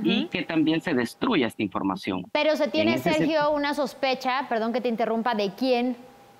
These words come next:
Speaker 2: puede ser el que ordenó precisamente que
Speaker 1: Sabemos,
Speaker 2: espiaran los
Speaker 1: digamos,
Speaker 2: equipos de, de, del
Speaker 1: sabemos
Speaker 2: equipo del
Speaker 1: que
Speaker 2: Faro?
Speaker 1: este software es usado principalmente por gobiernos, sabemos que, eh, este software se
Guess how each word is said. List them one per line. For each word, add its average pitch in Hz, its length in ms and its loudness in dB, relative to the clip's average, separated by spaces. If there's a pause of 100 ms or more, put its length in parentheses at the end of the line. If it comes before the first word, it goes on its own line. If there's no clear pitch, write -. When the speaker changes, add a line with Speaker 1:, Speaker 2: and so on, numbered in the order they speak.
(140)
Speaker 2:
puede 226 240 2
ser 254 240 0 (640)
el 202 140 -6
que 220 80 0
ordenó 214 440 0
precisamente 208 520 -2
que 208 40 2
Speaker 1:
Sabemos, 214 360 2
Speaker 2:
espiaran 208 260 0
los 185 100 -6
Speaker 1:
digamos, 151 380 4
Speaker 2:
equipos 180 140 0
de, 190 80 0
de, - 260 -6
del - 0 -
Speaker 1:
sabemos 175 460 0
Speaker 2:
equipo - 100 -6
del 170 80 0
Speaker 1:
que 151 60 0
Speaker 2:
Faro? 151 120 0
Speaker 1:
este 156 220 -4
software 156 640 -2
es 139 320 -6
usado 143 400 -2
principalmente 123 880 -2
por 117 180 -2
gobiernos, 165 560 0
sabemos 127 640 0
que, 107 640 0 (460)
eh, 95 960 0
este 120 240 -4
software 123 420 0
se 113 220 -2